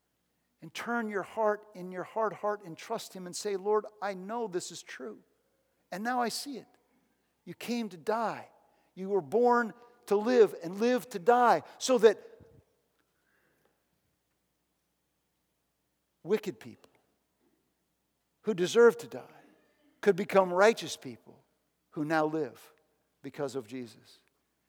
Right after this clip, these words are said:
And if you're here this morning and you know Jesus as your Lord and Savior, I want you to take some time this Christmas season not to miss, when the wheelbarrow of Christmas is wheeled out there,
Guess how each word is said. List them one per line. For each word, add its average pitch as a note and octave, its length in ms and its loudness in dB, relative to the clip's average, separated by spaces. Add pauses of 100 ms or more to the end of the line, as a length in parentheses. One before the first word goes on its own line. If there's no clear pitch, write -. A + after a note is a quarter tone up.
(320)
And G3 120 0
if G#3 80 -4
you're A#3+ 160 0
here B3 60 0
this G3 200 -6
morning A3 340 -4
and F#3 120 -6
you F#3 80 -6
know A3 240 -4
Jesus C3 420 -10
as B2+ 160 -8
your B2+ 120 -12
Lord A2+ 160 -10
and G#2 100 -20
Savior, - 400 -20 (800)
I G3+ 80 -10
want C4 200 -4
you B3+ 60 -6
to G3 120 -2
take B3 240 -6
some G#3+ 180 -8
time A3 300 -2
this A3 120 -6
Christmas - 400 -10
season C#4 380 -4 (260)
not C#4+ 280 2
to A#3 60 6
miss, B3+ 320 4 (180)
when A3 180 0
the G#3 80 10
wheelbarrow D4 840 12
of - 180 4
Christmas A#3+ 500 -2
is F#3+ 160 -4
wheeled D4 320 2
out D#4 240 4
there, G#3+ 220 2